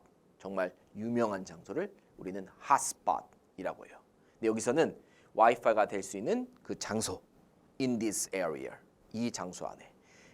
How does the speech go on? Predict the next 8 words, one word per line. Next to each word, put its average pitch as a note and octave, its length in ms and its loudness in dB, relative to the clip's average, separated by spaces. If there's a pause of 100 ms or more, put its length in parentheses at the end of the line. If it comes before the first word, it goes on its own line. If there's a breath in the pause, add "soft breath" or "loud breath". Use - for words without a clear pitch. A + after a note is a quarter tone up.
(120)
Is D3+ 180 4
there G3+ 260 12
a C3 280 8
Wi-Fi B2+ 540 8
hotspot G2+ 640 2 (180)
in G#2 220 -2
this F2+ 380 -4
area? F2+ 500 0